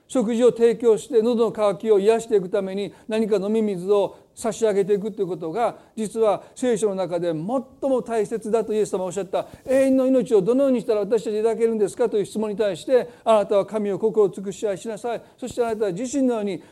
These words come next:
隣人を愛しなさい」とおっしゃった、その戒めの中に実はもてなすことが含まれているんだという、このヘブルの十三のこの二節の聖書の言葉をですね、私たちは本当に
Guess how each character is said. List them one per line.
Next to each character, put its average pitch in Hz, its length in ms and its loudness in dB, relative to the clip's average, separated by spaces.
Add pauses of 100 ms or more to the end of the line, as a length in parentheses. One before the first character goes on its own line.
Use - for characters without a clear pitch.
(120)
隣 226 360 2
人 202 100 2
を 196 60 6
愛 190 80 2
し 180 120 -10
な 214 120 -4
さ 240 140 4
い」 220 100 2
と 220 80 2
お 208 40 4
っ - 20 -4
し 202 100 -4
ゃ 226 60 0
っ 208 40 -4
た、 220 140 -4
そ 220 140 0
の 214 60 -2
戒 247 400 -2
め 247 100 0
の 240 160 -2
中 247 380 0
に 220 180 -2 (160)
実 233 260 -4
は 240 120 4
も 190 160 0
て 220 100 -2
な 214 140 -2
す - 40 -16
こ 233 80 -2
と 208 120 0
が 180 60 0
含 190 140 -6
ま 202 80 0
れ 196 60 -2
て 185 80 -4
い 196 40 2
る 190 60 0
ん 180 40 -6
だ 233 160 -2
と 233 80 -2
い 202 80 2
う、 190 60 -4
こ 196 120 -4
の 190 180 -6 (180)
ヘ 226 120 4
ブ 202 80 0
ル 202 60 -2
の 180 140 -4
十 208 220 -2
三 180 300 -8
の 233 300 -2 (200)
こ 226 120 0
の 208 180 0
二 208 80 -6
節 185 300 -4
の 160 260 -8 (400)
聖 208 160 0
書 160 100 -8
の 175 80 -8
言 175 240 -10
葉 160 100 -6
を 139 60 -8
で 127 120 -14
す - 80 -20
ね、 220 260 -16 (260)
私 196 280 -6
た 175 100 -8
ち - 120 -10
は 151 240 -6
本 269 280 -6
当 269 160 -6
に 233 160 -4